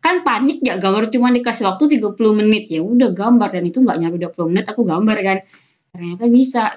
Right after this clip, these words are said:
karena aku nggak bisa ngedit di laptop. Ya udah, aku ngeditlah di H P. Tahu dong, H P ku kan kalau nambah aplikasi dikit aja kan udah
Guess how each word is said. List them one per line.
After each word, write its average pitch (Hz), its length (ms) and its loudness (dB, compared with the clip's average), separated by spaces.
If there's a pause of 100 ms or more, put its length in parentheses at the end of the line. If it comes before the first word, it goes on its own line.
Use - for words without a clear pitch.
karena 214 320 -4
aku 269 80 -2
nggak 233 160 0
bisa 208 240 -4
ngedit 214 320 -2
di 202 240 0
laptop. 202 640 -6 (320)
Ya - 80 -20
udah, 240 320 2 (160)
aku 196 160 -8
ngeditlah 185 480 -2
di 214 160 2
H 208 120 -2 (200)
P. - 40 -10 (840)
Tahu 196 240 -2
dong, 185 240 0
H 180 160 -2
P 170 160 -4
ku 190 160 -8
kan 247 240 -2
kalau 190 320 0 (340)
nambah 185 540 0
aplikasi 185 420 -4
dikit 180 260 -6
aja 196 320 0
kan 247 60 -2
udah 175 300 -4